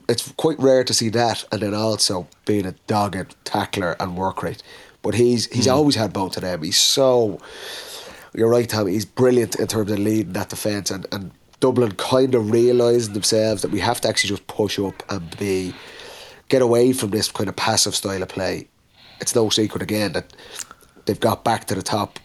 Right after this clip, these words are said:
Speaker 1: moving away from that and being really, really aggressive. But he's come back in. He's a key player in that forward line. But agree, we said it in last week's show reviewing the final. When it's absolute chaos,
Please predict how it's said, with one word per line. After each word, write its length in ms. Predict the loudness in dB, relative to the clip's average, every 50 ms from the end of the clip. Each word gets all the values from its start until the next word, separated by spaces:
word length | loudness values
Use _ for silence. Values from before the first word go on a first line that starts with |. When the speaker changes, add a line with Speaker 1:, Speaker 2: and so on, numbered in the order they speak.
| _ _
Speaker 1:
moving 360 | 0 2 4 4 4 4 2 0
away 240 | 2 2 2 2
from 180 | 0 -2 -6 -6
that 100 | -6 -6
and 100 | -4 -4
being 220 | -4 -6 -6 -4
really, 300 | -4 -2 -2 0 -2 -2
really 220 | -4 -4 -4 -6 -6
aggressive. 420 | -6 -4 -2 -2 -2 -2 -4 -4 -10
But 100 | -10 -10 -10 _
he's 180 | -4 -2 -2 -2
come 140 | -2 -4 -2
back 220 | -2 -2 0 0
in. 200 | 0 0 0 -2 -8 -18 -20 -8 -6
He's 140 | -4 -4
a 40 | -2
key 220 | -2 0 0 0 2
player 280 | 2 2 2 2 2 2
in 60 | -2
that 120 | -4 -6 -4
forward 360 | -2 0 2 2 2 0 -2
line. 240 | -2 -4 -4 -6 -8 -12 -20 -20 -18 -20 -20 -20 -20 -8 -2 -2 -2
But 220 | 0 -2 -6 -8 -10 -16 -20 -20 -20 -20 -20 -20 -10 -8
agree, 320 | -2 0 0 0 0 -2 -6 -6
we 180 | -4 0 0 2
said 220 | 2 2 2 0
it 180 | 0 -2 -4 -8 -8 _
in 200 | -10 -8 -6 -4
last 280 | 0 0 2 2 2 0
week's 180 | -2 -2 -2 0
show 200 | -2 0 -2 -2
reviewing 460 | -4 -4 -4 -2 -2 -2 -2 -4 -6
the 60 | -8
final. 460 | -8 -4 -4 -2 -2 -2 -4 -6 -10 -10 -20 -20 -20 -20 _ _ _ _ _ -20 _ _
When 300 | -2 2 4 4 6 4
it's 180 | 4 2 0 -2 -2
absolute 760 | 0 0 0 -2 0 -2 2 2 2 2 2 0 0 -2 -6
chaos, 600 | -6 -6 -4 -2 0 -2 -2 -2 -4 -6 -6 -6